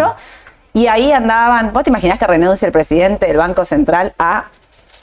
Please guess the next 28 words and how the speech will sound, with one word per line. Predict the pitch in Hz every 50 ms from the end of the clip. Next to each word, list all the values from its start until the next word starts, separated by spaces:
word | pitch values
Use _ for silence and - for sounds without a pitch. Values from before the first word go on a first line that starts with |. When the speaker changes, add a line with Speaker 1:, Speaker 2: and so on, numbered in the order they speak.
| - _ _ - - - - 285
Speaker 2:
un | 285 302 330 359 - -
mes | 202 196 202 214 233 247
Speaker 1:
Mes | 269 277 269 -
Speaker 2:
de | -
Speaker 1:
de | -
Speaker 2:
la | - -
Speaker 1:
la |
Speaker 2:
elección | 185 190 208 190 185 254 277 254 269 277
general? | 226 - 196 170 170 180 - -
Speaker 1:
Parece | 143 131 127 120
extraño, | 110 - 131 127 123 95 90 90 95
¿no? | 101 107 104
También. | 101 92 92 98 95 92 90
Speaker 2:
No | - 202 214
me | 214 220
hagas | 214 214 202 196 196 -
esto, | 220 202 196 - - 190
Pelle, | 185 - 202 196 190 - 190 185
si | - 180
llegaste | 170 - 185 185 190 190 185 -
hasta | 185 185 175 175
acá, | 170 180 185 180
te | 190 165
lo | 165
pido, | 135 - 196 170 - 180 185
por | 190 196 226 190 196 185
Speaker 1:
<laughs> |
Speaker 2:
favor. | - 185 185 175 180 190 185 202 202